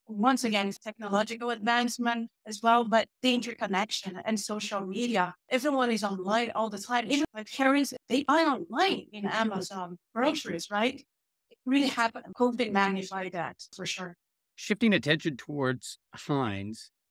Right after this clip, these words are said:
Speaker 2: with a near seven-decade track record,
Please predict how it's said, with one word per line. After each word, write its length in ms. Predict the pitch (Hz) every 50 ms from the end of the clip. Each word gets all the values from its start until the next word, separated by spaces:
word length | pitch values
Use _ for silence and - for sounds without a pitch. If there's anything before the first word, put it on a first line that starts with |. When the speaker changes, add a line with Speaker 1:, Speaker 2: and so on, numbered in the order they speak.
| _ _ -
Speaker 2:
with 200 | - 135 127 -
a 120 | 131 117 - -
near 380 | - 123 123 139 147 151 151
seven-decade 1040 | - - - - 151 147 135 151 151 135 143 139 135 - 156 139 135 135 135 131 117
track 360 | - - 143 131 131 131 -
record, 680 | - 139 131 127 - 139 135 127 127 123 123 127 143